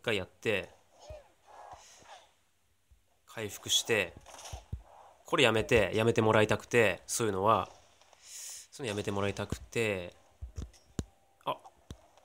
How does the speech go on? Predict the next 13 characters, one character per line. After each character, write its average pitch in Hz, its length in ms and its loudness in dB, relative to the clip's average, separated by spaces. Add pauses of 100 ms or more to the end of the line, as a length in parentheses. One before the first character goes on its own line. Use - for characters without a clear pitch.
(2000)
と 160 60 -4
邪 107 200 0
魔 101 160 2
し - 180 0
た 104 120 2
り 98 100 -4
し - 160 -2
て、 104 400 0
こ - 280 -20
う - 20 -20 (220)
い - 760 -20
う - 0 -
と - 60 -20